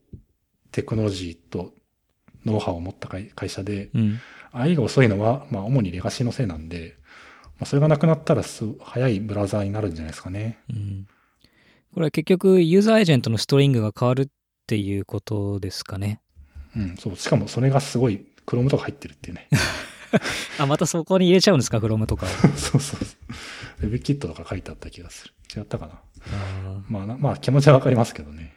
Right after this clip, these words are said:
Speaker 2: まあ結局だからアイイーって書いちゃうと、その世の中のウェブに溢れてる
Speaker 1: そうそうそう。
Speaker 2: アイイー互換のための変なハックが動いちゃうので、
Speaker 1: うん。
Speaker 2: で、まあ、あとはね、なんかエックスユーエーコンパチブルとか、なんかいろんなハックが世の中に溢れてますけど、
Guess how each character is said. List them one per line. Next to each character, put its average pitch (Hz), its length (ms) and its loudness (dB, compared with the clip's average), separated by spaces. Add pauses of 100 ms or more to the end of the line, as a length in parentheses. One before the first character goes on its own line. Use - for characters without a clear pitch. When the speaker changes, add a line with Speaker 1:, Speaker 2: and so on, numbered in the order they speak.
Speaker 2:
ま 160 100 2
あ 135 60 2
結 160 160 0
局 202 260 6
だ 196 100 6
か 160 80 6
ら 113 240 4
ア 151 60 6
イ 208 160 4
イ - 40 6
ー - 20 -4
っ - 20 -4
て 139 140 4
書 139 80 8
い 127 60 4
ち 120 100 0
ゃ - 20 2
う 110 60 -2
と、 135 320 2 (260)
そ - 160 -4
の 107 300 0 (120)
世 127 200 0
の 156 80 6
中 120 240 4
の 107 100 2
ウ 110 40 2
ェ 113 80 2
ブ 120 100 2
に 117 120 4
溢 113 120 2
れ 113 100 2
て 107 100 0
る 104 100 0
Speaker 1:
そ - 20 0
う 101 80 -4
そ - 20 -10
う - 40 -20
そ - 520 -12
う。 - 40 0
Speaker 2:
ア 135 40 6
イ 135 40 6 (160)
イ - 20 2
ー - 20 2
互 151 140 6
換 131 140 4
の 113 120 2
た 117 140 2
め 113 80 4
の 110 140 2
変 120 160 2
な 107 80 2
ハ 120 100 4
ッ - 20 0
ク 117 140 -4
が 98 100 -2
動 120 140 0
い 117 40 2
ち 107 120 -2
ゃ 98 40 -2
う 98 40 -6
の 95 100 -6
で、 107 240 -2 (580)
Speaker 1:
う - 40 -12
ん。 82 160 -16 (580)
Speaker 2:
で、 107 480 -4 (320)
ま 127 100 -2
あ、 - 20 2
あ - 40 0
と - 100 0
は 104 80 2
ね、 107 120 2
な 104 80 2
ん - 20 -2
か 101 80 -2
エ 107 40 0
ッ 110 60 -2
ク - 80 -10
ス - 140 -2
ユ 123 120 4
ー - 20 2
エ 120 60 2
ー - 20 -2
コ 120 100 0
ン 117 60 0
パ 117 120 0
チ 101 100 -6
ブ 95 60 -6
ル 95 80 -4
と - 80 -10
か、 95 180 -6 (840)
な 104 60 -6
ん - 40 -6
か 98 40 -4
い 95 60 -2
ろ 107 80 0
ん 110 80 4
な 113 80 2
ハ 117 100 0
ッ - 40 0
ク - 120 -14
が 95 220 -8
世 117 120 0
の 113 40 2
中 104 160 0
に 98 80 -4
溢 104 140 -4
れ 107 80 0
て 104 80 -6
ま 95 80 -6
す - 80 -12
け 104 80 -6
ど、 110 200 0